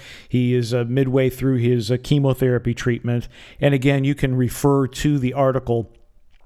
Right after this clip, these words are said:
for more details on, on how this all came about and, and what he's going through right now. Tony Brown was one of those guys that is one of those guys, when he refereed,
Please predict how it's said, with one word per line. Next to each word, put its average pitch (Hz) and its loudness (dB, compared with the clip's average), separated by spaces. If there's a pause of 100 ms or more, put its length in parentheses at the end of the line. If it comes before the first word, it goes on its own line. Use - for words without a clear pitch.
(240)
for 143 4
more 143 4
details 127 0
on, 120 -2
on 117 -2
how 127 2
this 117 -2
all 123 2
came 123 0
about 117 0
and, 117 -2
and 117 -4
what 123 2
he's 110 -2
going 120 0
through 117 -2
right 113 -4
now. 107 -4 (1400)
Tony 220 4
Brown 156 2
was 135 2
one 151 2
of 160 0
those 139 2
guys 117 0
that 113 -2 (640)
is 143 4
one 123 0
of 120 -2
those 117 0
guys, 113 0
when 123 0
he 135 2
refereed, 123 2